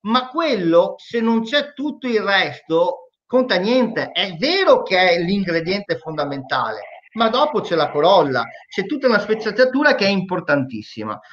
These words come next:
Ecco, comunque la passione è l'elemento fondamentale, perché se non hai quella non riesci a trasmettere niente agli altri, eh?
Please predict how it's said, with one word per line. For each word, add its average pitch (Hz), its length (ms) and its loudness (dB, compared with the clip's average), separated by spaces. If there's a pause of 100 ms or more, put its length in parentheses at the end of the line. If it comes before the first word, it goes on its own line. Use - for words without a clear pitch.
Ecco, 160 340 0
comunque 196 500 6
la 196 220 4
passione 202 840 2 (380)
è 151 160 2
l'elemento 160 800 2
fondamentale, 135 1000 -2 (320)
perché 160 400 2
se 190 160 0
non 180 180 4
hai 208 240 4
quella 220 560 4
non 170 240 2
riesci 226 680 0
a 156 120 0
trasmettere 170 1040 -4
niente 147 960 2
agli 113 260 -6
altri, 101 460 -6
eh? 123 180 -2